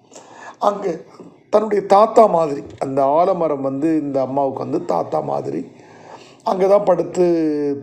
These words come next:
தூங்குவாது. அவங்க தாத்தாவும் அங்க தான் படுத்து தூங்குனாரு அப்படின்றது அந்த கதையில சொல்லப்பட்டிருக்கும். ஒரு நாள் இரவு இந்த ஆலமரத்தடியில படுத்து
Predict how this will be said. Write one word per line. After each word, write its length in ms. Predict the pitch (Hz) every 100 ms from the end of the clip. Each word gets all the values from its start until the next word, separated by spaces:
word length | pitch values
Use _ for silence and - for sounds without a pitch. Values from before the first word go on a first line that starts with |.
| 156
தூங்குவாது. 560 | 156 147 135 123 143 - - - - -
அவங்க 320 | 165 185 180
தாத்தாவும் 440 | 180 208 233 233 240
அங்க 140 | 196
தான் 180 | 196 196
படுத்து 400 | 185 160 - 165
தூங்குனாரு 520 | 165 156 147 139 143 -
அப்படின்றது 480 | 147 139 139 135
அந்த 180 | - 170
கதையில 240 | 160 147 135
சொல்லப்பட்டிருக்கும். 960 | 143 135 - 120 107 - _ _ _ _ _ _ _ _ - - _
ஒரு 220 | - 175 175
நாள் 320 | 180 175 147
இரவு 720 | 143 147 139 139 131 117 - -
இந்த 180 | - 151
ஆலமரத்தடியில 840 | 165 190 185 156 143 139 127 120
படுத்து 300 | 139 139 135